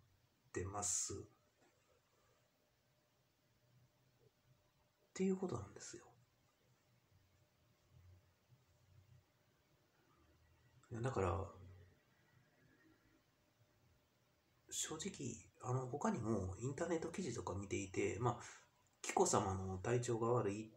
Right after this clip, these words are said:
ていうことを今年のインターネット記事で見かけて、えーとね、まあ、あの、外すだとか、まあ、そういった内容のものをお伝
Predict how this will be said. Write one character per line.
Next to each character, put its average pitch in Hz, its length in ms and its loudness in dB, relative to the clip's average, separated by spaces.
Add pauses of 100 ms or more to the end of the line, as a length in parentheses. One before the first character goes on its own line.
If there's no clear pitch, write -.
て 98 100 -2
い 98 140 0
う 101 100 -2
こ 98 160 0
と 92 220 0
を 92 40 -2
今 101 180 -2
年 110 280 0
の 104 120 0
イ 98 60 0
ン 92 140 -2
タ 95 120 -4
ー 92 60 0
ネ 95 100 -2
ッ 92 140 -4
ト 98 100 -6
記 107 180 -4
事 101 120 -6
で 104 140 -4
見 98 160 -8
か - 260 -8
け 92 160 -8 (240)
て、 98 280 -2 (760)
え 104 220 0
ー - 20 -10
と 104 80 0
ね、 92 300 0 (1120)
ま 131 340 2 (240)
あ、 113 60 2
あ - 20 4
の、 101 420 -2
外 135 200 2
す 123 240 2
だ - 160 -6
と - 100 -10
か、 - 300 -4
ま 113 140 0
あ、 117 40 -2
そ 107 160 2
う - 20 0
い 101 40 -2
っ - 20 -10 (200)
た 92 240 -4
内 98 240 -6
容 98 160 -2
の 92 80 -2
も 92 140 0
の 90 100 -6 (100)
を 90 40 -10
お 90 40 -10
伝 - 260 -8